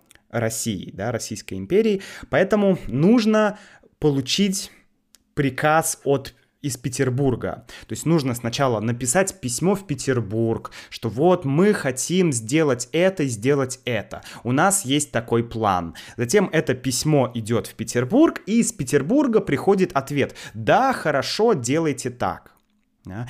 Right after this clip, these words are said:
И вот эта проблема, это проблема Кавказской войны. Те люди, которые находятся на Кавказе, они часто знали, что и как нужно делать.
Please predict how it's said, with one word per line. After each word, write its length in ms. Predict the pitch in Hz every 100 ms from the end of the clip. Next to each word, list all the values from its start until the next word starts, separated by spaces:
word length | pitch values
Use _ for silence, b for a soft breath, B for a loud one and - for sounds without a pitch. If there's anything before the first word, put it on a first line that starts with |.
| B -
И 80 |
вот 120 | 151 247
эта 140 | 262
проблема, 800 | 262 175 160 151 208 214 123 101
это 180 | 180 170
проблема 600 | - 156 127 202 233 190
Кавказской 800 | - 135 - 151 147 - 131 120
войны. 500 | 120 127 135 101 69 B B B -
Те 280 | - 240
люди, 460 | 180 220 196 117 101
которые 580 | - 127 123 185 151 120
находятся 540 | 117 151 180 127 -
на 140 | 123 131
Кавказе, 800 | 147 - - 262 302 202 123 B B
они 340 | - 143 240 262
часто 600 | 226 233 233 202 147 - -
знали, 680 | 135 123 160 233 277 175 123
что 480 | - - - 214 233
и 160 | 151
как 400 | - 151 165 -
нужно 460 | 135 135 131 135 131
делать. 680 | 123 139 104 85 - -